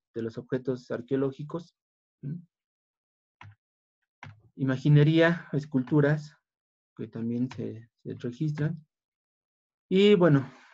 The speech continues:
pues lo que les pedimos nosotros es que no lleven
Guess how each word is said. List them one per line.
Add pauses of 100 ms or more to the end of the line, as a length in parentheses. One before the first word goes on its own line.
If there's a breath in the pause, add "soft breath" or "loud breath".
(760 loud breath)
pues
lo
que
les
pedimos
nosotros
es
que
no
lleven